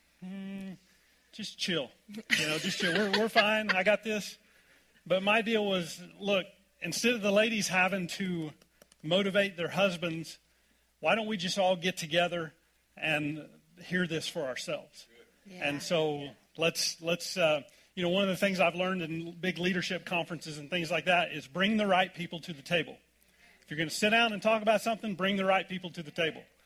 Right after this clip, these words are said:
Speaker 1: So we decided to bring the right people to the table. And, um, Ashley Martinez is bringing her husband, Tommy, to the table. And he's got a, he's got a lot of words to say. <laughs> And then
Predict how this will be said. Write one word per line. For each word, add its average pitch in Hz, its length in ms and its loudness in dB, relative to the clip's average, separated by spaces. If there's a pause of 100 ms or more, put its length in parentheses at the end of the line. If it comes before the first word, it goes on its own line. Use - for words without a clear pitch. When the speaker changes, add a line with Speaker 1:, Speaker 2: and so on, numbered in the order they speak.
(300)
Speaker 1:
So 156 460 2 (220)
we 175 120 -4
decided 175 540 2
to 165 60 -10
bring 170 200 -2
the 165 100 0
right 160 220 4
people 165 240 -8
to 147 120 -12
the 135 80 -16
table. 175 320 0 (640)
And, 147 300 0
um, 131 340 -2 (640)
Ashley 175 640 0 (120)
Martinez 180 680 -6 (440)
is 143 200 -10
bringing 165 400 0
her 156 180 -4
husband, 151 400 -6
Tommy, 170 400 -2
to 170 80 -10
the 151 100 -8
table. 180 360 0 (680)
And 135 80 -4
he's 170 160 0
got 170 200 6
a, 160 100 -4
he's 165 180 -2
got 175 200 4
a 160 40 0
lot 156 460 4
of 151 160 -2
words 151 360 -4
to 156 100 -10
say. 147 300 -4 (140)
<laughs> 381 60 2 (1900)
And 160 160 2
then 175 340 0